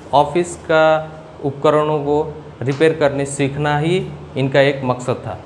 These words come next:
चौबीस पच्चीस के उम्र तक उन्हें उसी सेंटर, उसी जॉब में काम किया। बाद में इन्हें मुंबई भेजा गया ट्रेनिंग के लिए, क्योंकि उस कंपनी की मुंबई में एक अन्य ब्रांच थी जहां ट्रेनिंग होता था। कुछ सालों तक उन्होंने वहीं पर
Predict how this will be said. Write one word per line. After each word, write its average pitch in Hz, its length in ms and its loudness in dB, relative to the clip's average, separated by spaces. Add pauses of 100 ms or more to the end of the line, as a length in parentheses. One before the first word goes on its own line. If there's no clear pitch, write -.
चौबीस 175 300 0
पच्चीस 185 280 2
के 185 120 0 (120)
उम्र 160 260 2
तक 165 300 0 (360)
उन्हें 156 160 0
उसी 147 300 0
सेंटर, 151 320 0
उसी 147 360 2
जॉब 135 320 2
में 139 240 -4
काम 135 240 0
किया। 139 340 0 (520)
बाद 156 340 4
में 175 140 0
इन्हें 165 160 0
मुंबई 156 340 0
भेजा 143 300 2
गया 147 340 0 (400)
ट्रेनिंग 147 380 0
के 139 100 2
लिए, 147 280 -2 (480)
क्योंकि 175 220 6
उस 185 180 4
कंपनी 175 420 2
की 170 80 0
मुंबई 156 320 2
में 160 140 0
एक 156 140 0
अन्य 151 240 0
ब्रांच 139 320 2
थी 143 240 -6 (520)
जहां 135 240 2
ट्रेनिंग 131 380 0
होता 101 240 -2
था। 95 160 -8 (440)
कुछ 214 140 6
सालों 196 360 4
तक 202 200 0
उन्होंने 185 300 0
वहीं 170 300 0
पर 175 440 0